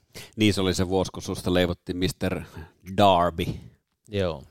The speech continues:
Speaker 1: Quicksilver Kempillä voitit ja Little Sealord oli, oli
Speaker 2: Joo.
Speaker 1: vielä kakkonen ja,
Speaker 2: Joo.
Speaker 1: ja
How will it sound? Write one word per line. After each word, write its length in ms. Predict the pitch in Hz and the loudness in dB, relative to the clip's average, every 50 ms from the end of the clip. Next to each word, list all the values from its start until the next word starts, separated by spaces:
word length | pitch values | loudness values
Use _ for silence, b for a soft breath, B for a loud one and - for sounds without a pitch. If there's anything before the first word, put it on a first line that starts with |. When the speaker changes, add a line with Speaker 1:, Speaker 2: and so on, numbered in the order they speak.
| _ _ _ _ _ - - | _ _ _ _ _ -8 -4
Speaker 1:
Quicksilver 500 | 98 92 - - - 92 85 82 82 82 - | -4 -2 -2 -2 -2 -2 -2 -2 -4 -4 -4
Kempillä 480 | - 95 90 87 87 87 80 80 80 78 | -2 0 0 0 0 -2 -2 -2 -2 -2
voitit 420 | 82 82 82 80 - - _ - | -4 -4 -4 -6 -8 -12 _ -6
ja 600 | 85 82 82 82 82 80 80 80 78 78 76 - - | -4 -2 0 0 2 2 2 0 0 -2 -4 -6 -8
Little 280 | 98 92 92 - 82 85 | -6 -6 -4 -4 -4 -4
Sealord 440 | - - 90 82 76 73 73 - 69 | -2 -2 -2 -2 -4 -6 -10 -12 -12
oli, 200 | 71 76 - - - _ _ _ _ _ _ - | -12 -12 -12 -14 -16 _ _ _ _ _ _ -12
oli 120 | 80 85 | -8 -8
Speaker 2:
Joo. 40 | 82 | -6
Speaker 1:
vielä 180 | 82 80 82 82 | -6 -6 -4 0
kakkonen 580 | - 104 98 - - - 85 80 76 76 76 | 2 2 2 2 0 -10 -10 -10 -10 -10 -10
ja, 120 | 73 71 - | -8 -8 -10
Speaker 2:
Joo. 140 | 95 90 - B B B B B B B B B B B - | -10 -12 -16 B B B B B B B B B B B -10
Speaker 1:
ja 380 | 82 87 85 82 85 82 80 | -6 -4 -2 0 0 -2 -2